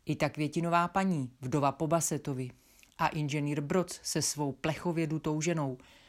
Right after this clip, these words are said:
A další, další pokukovali, ale možná i oni tušili,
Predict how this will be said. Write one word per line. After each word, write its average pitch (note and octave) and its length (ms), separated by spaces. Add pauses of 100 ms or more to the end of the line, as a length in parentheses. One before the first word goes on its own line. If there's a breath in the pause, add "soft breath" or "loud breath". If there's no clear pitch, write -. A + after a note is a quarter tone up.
(300 loud breath)
A - 100
další, G#3 560
další F#3 420
pokukovali, E3 800 (560 soft breath)
ale D3 200
možná C#3+ 360
i D#3+ 140
oni F#3 260
tušili, E3 640